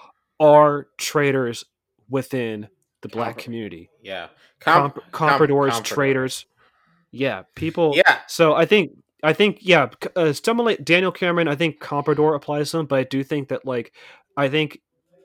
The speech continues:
Speaker 1: we don't say the term race traitor enough, and I think we should
Speaker 2: Mm-hmm.
Speaker 1: start calling people race traitors and just call 'em out and just l-, learn how to identify that, like, these specific people, based on their behavior,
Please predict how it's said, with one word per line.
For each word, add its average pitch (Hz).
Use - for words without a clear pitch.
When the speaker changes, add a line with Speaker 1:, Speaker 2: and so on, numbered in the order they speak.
Speaker 1:
we 147
don't 170
say 151
the 131
term 131
race 120
traitor 117
enough, 113
and 117
I 104
think 117
we 117
should 110
Speaker 2:
Mm-hmm. 110
Speaker 1:
start 117
calling 117
people 110
race 123
traitors 90
and 147
just 143
call 156
'em 143
out 151
and 123
just 135
l-, 131
learn 143
how 143
to 139
identify 123
that, 113
like, 113
these 127
specific -
people, 120
based 117
on 143
their 147
behavior, 120